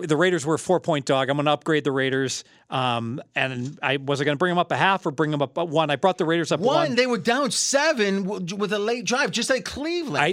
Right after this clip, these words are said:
Speaker 1: yeah,
Speaker 2: What's
Speaker 1: but
Speaker 2: different than those two
Speaker 1: anti-dr-,
Speaker 2: situations?
Speaker 1: an-, anti-dream crusher. Anti-dream crusher here for the, for the Raiders.
Speaker 2: The Raiders' dream's crushed.
Speaker 1: No.
Speaker 2: You think they can make the playoffs?
Speaker 1: I don't, but they do.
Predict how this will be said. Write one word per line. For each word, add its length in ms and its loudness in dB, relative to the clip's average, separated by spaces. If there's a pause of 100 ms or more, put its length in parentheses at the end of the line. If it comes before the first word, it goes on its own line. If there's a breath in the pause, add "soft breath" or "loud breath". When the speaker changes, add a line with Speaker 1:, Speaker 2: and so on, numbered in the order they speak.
(100)
Speaker 1:
yeah, 200 2
Speaker 2:
What's 180 -4
Speaker 1:
but 60 -16
Speaker 2:
different 340 -2
than 140 0
those 260 -2
two 120 -2
Speaker 1:
anti-dr-, 380 2
Speaker 2:
situations? 260 -2 (160)
Speaker 1:
an-, 60 0
anti-dream 520 0
crusher. 420 -6 (260)
Anti-dream 680 2
crusher 380 -2
here 160 -2
for 240 -4
the, 160 -2
for 220 -4
the 80 -4
Raiders. 400 -2
Speaker 2:
The 40 0
Raiders' 240 0
dream's 280 -2
crushed. 560 -2 (340)
Speaker 1:
No. 500 4
Speaker 2:
You 80 0
think 120 2
they 80 4
can 100 0
make 120 0
the 80 -2
playoffs? 580 0 (240)
Speaker 1:
I 220 0
don't, 260 0
but 140 -6
they 160 4
do. 320 2